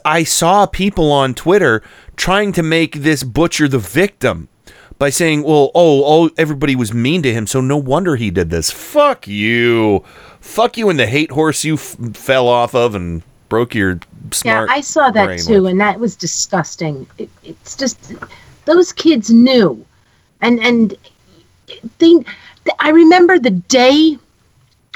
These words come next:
Speaker 2: or maybe it was the day after this happened, it was either Wednesday or Thursday, where there were reports that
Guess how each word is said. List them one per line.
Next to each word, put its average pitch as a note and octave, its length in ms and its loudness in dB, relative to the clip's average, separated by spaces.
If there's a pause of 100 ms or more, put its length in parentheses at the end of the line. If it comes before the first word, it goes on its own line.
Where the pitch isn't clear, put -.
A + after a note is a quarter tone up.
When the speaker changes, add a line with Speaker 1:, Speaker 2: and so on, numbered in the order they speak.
(100)
Speaker 2:
or A#3 60 0
maybe A3+ 280 2
it G#3 80 -2
was A#3 140 -2
the A3+ 100 0
day A3 340 0
after A3 340 -2
this F#3 200 -2
happened, G3+ 360 -2
it E3 80 -8
was F3 120 -2
either F#3+ 180 2
Wednesday B3 440 0
or G3 80 2
Thursday, G#3 540 0
where F#3+ 160 0
there A3+ 100 2
were C4 120 0
reports G3 760 -2
that F3 180 0